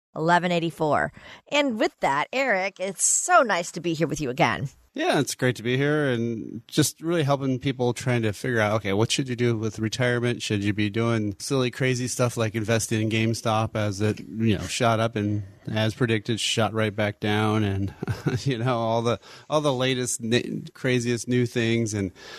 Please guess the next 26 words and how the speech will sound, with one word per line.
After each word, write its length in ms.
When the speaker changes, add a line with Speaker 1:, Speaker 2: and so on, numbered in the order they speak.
Speaker 2:
you 80
know, 140
anytime 340
you're 80
chasing 600
stuff 280
like 180
that, 220
that's 220
not 140
a 60
plan. 520
That's, 300
that's 300
just 180
hope, 360
and 260
you 140
might 140
as 100
well 260
buy 120
a 60
lottery 340
ticket. 400
So, 420